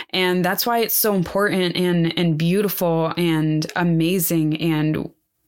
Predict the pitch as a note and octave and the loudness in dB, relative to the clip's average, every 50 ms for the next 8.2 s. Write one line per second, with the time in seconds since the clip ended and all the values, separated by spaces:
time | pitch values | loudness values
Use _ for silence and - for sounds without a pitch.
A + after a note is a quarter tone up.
0 | _ _ - E3+ E3 E3+ F#3 G3 G3+ G3 - - F#3 E3 - - - F#3 F#3+ F3+ | _ _ -6 -4 0 0 2 0 0 -2 -2 -4 -4 -4 -4 -4 -2 0 0 0
1 | - - G3+ E3+ E3 E3 D#3+ D3+ D#3 D3 D3 - E3+ F3+ G#3+ G#3+ G3+ D#3+ F3 E3+ | 0 0 0 0 0 0 0 0 0 -2 -2 -2 0 0 2 0 0 0 0 0
2 | D#3+ D#3 D3 - - F3 E3 C3+ - - - D#3 E3 F3 F3 F3+ E3 E3+ D#3+ D#3+ | -2 -2 -2 -2 -2 0 0 0 0 -2 0 0 0 0 0 0 0 0 0 0
3 | - - - - - - F3 E3+ E3 E3 D#3+ E3 D#3+ - - - - - - - | -2 -2 -4 -8 -4 -2 0 0 2 2 0 0 -2 -4 -8 -8 -6 -6 -6 -6
4 | - - - - - - - - - - F#3+ D#3+ F3+ F#3 F#3 F#3+ F#3 F#3+ F3+ E3+ | -8 -10 -12 -14 -16 -10 -6 -4 -2 -2 -2 0 2 2 2 2 2 2 0 0
5 | F3 F#3+ F#3 F3+ E3+ E3+ E3 E3 - - E3+ - - - - - F#3+ F#3 F#3 F3+ | 0 0 2 2 2 2 0 0 -2 -2 -2 -2 -2 -2 -2 -2 0 0 2 2
6 | E3+ E3+ D#3 D3 - - - D3+ D#3 D#3+ D#3+ D#3 - - F3 E3 D#3+ - - - | 2 2 0 0 0 -2 0 0 0 0 -2 -2 -4 -2 -2 -2 0 -2 -4 -2
7 | F#3 F3+ F3 E3+ E3+ E3 E3 D#3+ D#3+ E3 - - - - - - - _ - D#3+ | 0 2 2 2 2 2 0 0 0 -2 -4 -4 -6 -8 -10 -10 -12 _ -2 2
8 | F3+ F3+ - - | 2 2 2 0